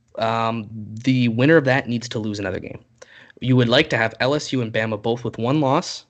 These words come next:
going into the conference game, and Georgia beats them, because then you, the S E C runner-up has two losses. So again, two out of these three scenarios. Um, Big twelve lo-, winner has two losses. The Big Ten winner has either two losses or Ohio State is not in the Big Ten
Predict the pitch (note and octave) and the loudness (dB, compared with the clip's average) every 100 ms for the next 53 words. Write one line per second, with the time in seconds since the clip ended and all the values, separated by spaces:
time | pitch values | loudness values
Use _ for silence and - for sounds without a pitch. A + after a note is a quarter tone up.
0 | _ A#2 B2+ A#2 A#2+ C3+ D3+ C#3 - C#3 | _ -2 0 0 0 0 0 -2 0 -2
1 | D3 D#3 - D3+ D#3+ - A#2+ B2 A#2 A2 | 0 -4 0 0 0 -4 -4 0 0 0
2 | A2 G#2 - A2 _ - - - A#2 A#2 | -4 -8 -8 -16 _ -20 -20 -6 -2 2
3 | B2+ C#3 C3+ A2+ A#2 - C3 - E3+ D3+ | 4 4 2 2 -2 -4 -8 2 4 6
4 | C#3+ C#3+ - G#2+ - C3+ A2+ F2+ - - | 4 2 -2 -8 -4 -2 -2 -4 -8 -14
5 | - _ - - _ - C3+ C3 G#2+ - | -16 _ -20 -20 _ -2 0 2 0 -6
6 | _ - G3 F#3+ D3 C3 C3+ - B2+ B2 | _ -2 2 4 2 0 -2 0 -2 0
7 | A2 G2 - - - - _ _ _ _ | -4 -6 -8 -14 -16 -20 _ _ _ _
8 | - A2+ G#2+ G#2 B2+ B2 - C#3 D3 C#3 | -4 0 0 -2 -4 -4 2 2 4 2
9 | D3+ C#3+ C#3 C#3+ C3+ B2 - C3+ C3 D3 | 2 2 0 0 -2 -4 -2 0 0 -2
10 | D3+ - _ _ _ _ - A#2+ A#2 A#2 | -6 -10 _ _ _ _ -8 -4 -2 -4
11 | A2+ - C#3 D#3 D#3+ C#3 C#3+ C3 A#2 A#2+ | -6 -4 -2 0 0 0 0 0 0 0
12 | A#2+ A#2+ D3+ C#3+ C3 C3+ B2 - A#2+ A#2 | 0 -2 2 4 2 0 -4 -2 -2 0
13 | A#2 A2+ A2 - _ _ - A#2+ A#2+ A2+ | 0 0 -2 -6 _ _ -6 -2 -2 -2
14 | - A#2 G#2+ A#2 G#2 - B2+ C3 D3 C3+ | -4 -6 -4 -2 -4 -4 -8 -4 -2 -4
15 | C#3 D3+ C#3 C3 | -4 -4 -4 -4